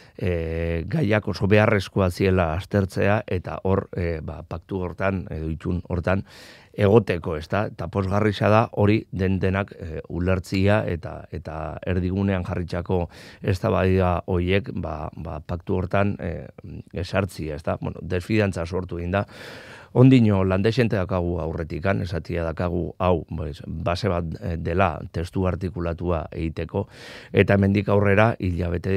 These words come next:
xente dakagu aurretikan, ba, ba, testu hori edo lege hori osatzeko edo egiteko. Baina oso pozgarria da, eta oso esanguratsua da, eh, ba, babes hain zabala eukitia. Oso onuragarria da,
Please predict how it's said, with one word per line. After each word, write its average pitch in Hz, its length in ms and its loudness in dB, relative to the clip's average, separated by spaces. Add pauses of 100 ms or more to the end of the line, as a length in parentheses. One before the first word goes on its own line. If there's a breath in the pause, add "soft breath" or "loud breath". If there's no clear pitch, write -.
xente 95 260 -2
dakagu 90 520 0
aurretikan, 92 760 0
ba, 73 260 -10
ba, 78 380 -10 (100)
testu 85 380 -4
hori 95 320 2
edo 80 320 -4
lege 85 580 0
hori 92 360 2
osatzeko 87 580 -4
edo 78 160 -4 (160)
egiteko. 82 380 -6
Baina 92 260 -2
oso 104 160 -4
pozgarria 90 580 0
da, 87 140 2 (400 loud breath)
eta 92 240 0
oso 101 220 2
esanguratsua 101 760 0
da, 98 120 2 (360 loud breath)
eh, 85 460 0 (120)
ba, 87 380 -6
babes 87 540 0
hain 95 200 4
zabala 90 680 0
eukitia. 80 600 -6
Oso 101 280 2
onuragarria 90 720 0
da, 80 200 -4